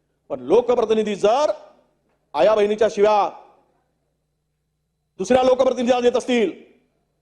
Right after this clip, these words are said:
तर त्याच्यावर कारवाईचं धाडस तुम्ही दाखवणार आहात की नाही? ते कारवाईस पात्र आहेत की नाही? त्यांच्यावर कारवाई झाली पाहिजे की नाही?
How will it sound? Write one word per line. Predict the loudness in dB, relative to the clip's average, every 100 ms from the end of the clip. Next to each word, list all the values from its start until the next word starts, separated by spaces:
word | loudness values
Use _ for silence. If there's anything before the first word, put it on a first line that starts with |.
| _
तर | -6 -2
त्याच्यावर | 0 0
कारवाईचं | 0 0 0 0
धाडस | 0 0 0
तुम्ही | 0
दाखवणार | 0 0 -2
आहात | -2
की | -2
नाही? | -2 -4 -12 _ _ _ _ _ _ _ _ _ _ -4
ते |
कारवाईस | 0 2 0 0
पात्र | -2 0
आहेत | 0
की | 0
नाही? | 0 2 -2 -6 -20 _ _ _ _ _ _
त्यांच्यावर | -2 0 0
कारवाई | 2 2 2
झाली | 2
पाहिजे | 2 0 0
की | 0
नाही? | 0 -2